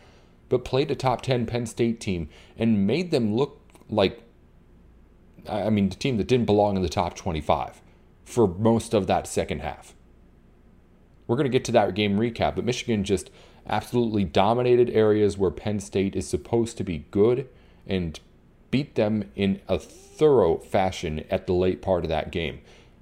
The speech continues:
They're, in my opinion, that good of a team. If we're talking about the teams that are at least playoff quality,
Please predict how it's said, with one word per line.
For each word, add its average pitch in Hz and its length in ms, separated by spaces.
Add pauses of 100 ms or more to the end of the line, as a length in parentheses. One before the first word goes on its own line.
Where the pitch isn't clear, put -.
(1600)
They're, 135 220
in 143 80
my 139 180
opinion, 120 380
that 101 200
good 98 140
of 87 60
a 85 60
team. 73 260 (880)
If 104 100
we're 139 80
talking 123 280
about 110 200
the 90 60
teams 107 380
that 95 260
are 85 280
at 90 140
least 90 300
playoff 90 480 (120)
quality, 139 680